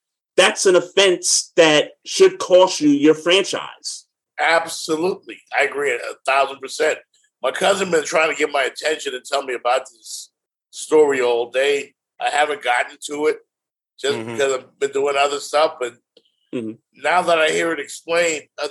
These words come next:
Speaker 2: there is no difference between this story and,
Speaker 3: I'ma
Speaker 2: and
Speaker 3: tell you,
Speaker 2: Donald
Speaker 3: it
Speaker 2: Sterling.
Speaker 3: just, it just, it
Speaker 2: I know
Speaker 3: just
Speaker 2: why. I know why they're being lenient, because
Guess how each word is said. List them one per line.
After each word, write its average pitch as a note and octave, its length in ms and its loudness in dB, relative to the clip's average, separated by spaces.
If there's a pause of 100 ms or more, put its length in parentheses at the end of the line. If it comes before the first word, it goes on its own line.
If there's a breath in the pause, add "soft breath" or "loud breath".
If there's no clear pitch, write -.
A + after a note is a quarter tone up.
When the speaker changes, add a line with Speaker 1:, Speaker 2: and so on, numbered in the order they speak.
Speaker 2:
there F3+ 180 2
is G3+ 180 -2
no E3 180 -2
difference - 720 -8 (120)
between C3 480 -6
this C3 200 -8
story A2+ 500 -6 (600)
and, C3 240 0
Speaker 3:
I'ma G3 220 2
Speaker 2:
and G3+ 80 0
Speaker 3:
tell G3+ 220 2
you, F#3+ 60 2
Speaker 2:
Donald B2+ 240 0
Speaker 3:
it - 40 -20
Speaker 2:
Sterling. D#3+ 280 0
Speaker 3:
just, F#3 400 -4
it D#3+ 220 -6
just, F#3+ 520 -4 (120)
it - 80 -4
Speaker 2:
I F3+ 100 2 (120)
know A#3+ 160 6
Speaker 3:
just F#3+ 120 4
Speaker 2:
why. F3+ 480 2 (180)
I D3 80 -2
know E3+ 200 0
why E3+ 260 0
they're F3+ 200 -4
being D3 360 -10
lenient, D#3+ 400 -10 (720)
because C#3 800 -2